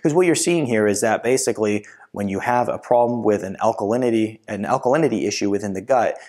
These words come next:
you also typically have an enzyme issue. You have a whole complex digestive issue going on, and by improving the acidity within the stomach, you're gonna improve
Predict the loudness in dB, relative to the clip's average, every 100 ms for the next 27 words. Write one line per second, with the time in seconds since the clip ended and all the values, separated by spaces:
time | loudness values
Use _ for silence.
0 | _ -6 -4 0 0 0 -4 -4 -8 -2
1 | -2 0 -4 -4 -6 -4 -2 0 -2 -2
2 | -6 -4 -4 -4 -4 -6 0 2 4 2
3 | -4 -10 -2 -2 0 -4 -4 -6 -6 -6
4 | -6 -8 -10 -12 -18 -8 -6 -6 -6 -6
5 | -8 -2 2 2 0 -10 -18 -12 -4 -2
6 | -2 0 2 0 -4 -12 0 2 2 0
7 | 0 0 0 -2 -6 -2 -2 0 -2 -4
8 | -8 -8 -2 0 0 -4 -8 -8 -8 -10
9 | -10 -8